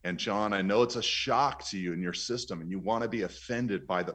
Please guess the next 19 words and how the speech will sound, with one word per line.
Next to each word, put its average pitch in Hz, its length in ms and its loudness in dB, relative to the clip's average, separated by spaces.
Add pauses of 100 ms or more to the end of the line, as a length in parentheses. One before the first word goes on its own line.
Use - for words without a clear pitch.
my 95 200 -4
whole 143 260 -4
style 107 720 0
of 76 100 -6
ministry 92 520 -4
and 78 120 -8
what 98 140 2
I'm 90 160 0
doing 110 320 -2
here. 80 160 0
I 92 60 4
haven't 110 240 0
called 110 360 2
down 101 280 -2
fire. 107 640 2 (240)
I 95 100 4
haven't, 101 560 2 (140)
you 98 120 -2
know, 87 360 -2